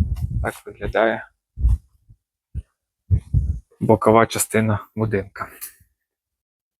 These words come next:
Давайте я пройду ще по ділянці, покажу вам. Давайте підіймемось на терасу, покажу вам повністю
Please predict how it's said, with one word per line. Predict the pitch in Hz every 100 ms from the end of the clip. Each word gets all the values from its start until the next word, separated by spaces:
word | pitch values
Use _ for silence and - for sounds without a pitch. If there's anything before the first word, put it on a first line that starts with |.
| _ -
Давайте | 120 117
я | 117
пройду | 117 117 117
ще | - 120
по | 127
ділянці, | 143 202 220 - 185
покажу | - - 151 156
вам. | 147 143 - _ _ _ - -
Давайте | - - - -
підіймемось | _ - 107 104 -
на | 107
терасу, | 139 165 214 - 180 - - - _ - - - - - -
покажу | 117 120 127 123
вам | 120 110 - _ _ _ - - - - _ _ - - - - _ _ _ _ _ _ _ _ _ _ _ _ _ _ _ _ _ _ _ - - -
повністю | 139 120 120 120 - - 117